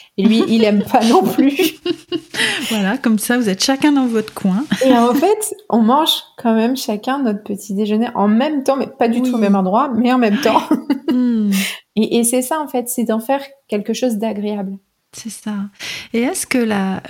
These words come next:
Speaker 2: la sensation de faim, alors, est-ce qu'elle est venue finalement ?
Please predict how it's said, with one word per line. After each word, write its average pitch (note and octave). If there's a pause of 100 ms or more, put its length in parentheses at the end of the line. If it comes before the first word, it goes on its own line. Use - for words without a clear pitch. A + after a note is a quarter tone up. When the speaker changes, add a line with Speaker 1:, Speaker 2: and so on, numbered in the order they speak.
(100)
Speaker 2:
la G3+
sensation G3+
de F#3+
faim, G3
alors, F3
est-ce G#3+
qu'elle G3
est G3+
venue F#3+
finalement ? E3